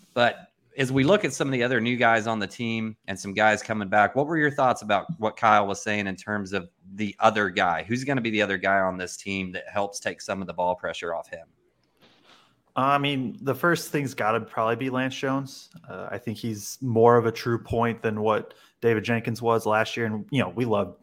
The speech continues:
Speaker 2: we love David Jenkins, obviously. Um, but I think he can be a little bit more of a true point. He can, he's a little bit better of an on-ball defender, better, like, point of attack, which is gonna be important. Then on offense, like, um,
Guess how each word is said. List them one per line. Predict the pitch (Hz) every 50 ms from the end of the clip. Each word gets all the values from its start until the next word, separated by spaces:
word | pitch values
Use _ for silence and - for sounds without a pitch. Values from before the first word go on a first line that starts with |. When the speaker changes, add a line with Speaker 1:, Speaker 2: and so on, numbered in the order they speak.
| _ _
Speaker 2:
we | - 135
love | 113 113 107 98 92
David | 104 101 98 98
Jenkins, | 90 101 98 95 - 104 98
obviously. | 104 101 101 101 90 - - 95 95 98 98 87 _ _ - - _ _ _ _ _ - 104
Um, | 98 95 92 92 -
but | - 120
I | 113
think | - 160 135 -
he | 151 127
can | 120 139
be | 117 127 135
a | 139
little | 123 113 120 139 143
bit | 131 143 127
more | 123 117 127 127
of | 120 113 113 120
a |
true | 117 - - 117
point. | 110 - - 117 113 110 107 101 - - - - - _ _
He | -
can, | - 120 110 101
he's | - 120 117
a | 131
little | 123 131 139 131
bit | 123 143 120 104
better | 113 120 120 123
of | 117 113
an | 117
on-ball | 110 101 110 113 110 107 110 107
defender, | 107 - - 117 110 107 110 104
better, | 104 113 110 110 107
like, | 107 107 104 -
point | - 120 113 110
of | 98 101
attack, | 98 - - 104 98 101 - -
which | - 107 - -
is |
gonna | - 113 104
be | 101 104
important. | 101 101 - 110 107 101 101 101 - _ - - - - _ -
Then | 143 165 180
on | 175 165
offense, | 160 160 160 170 165 165
like, | - 104 104 - - _ _ _ _ _ _ -
um, | 101 101 98 95 95 104 101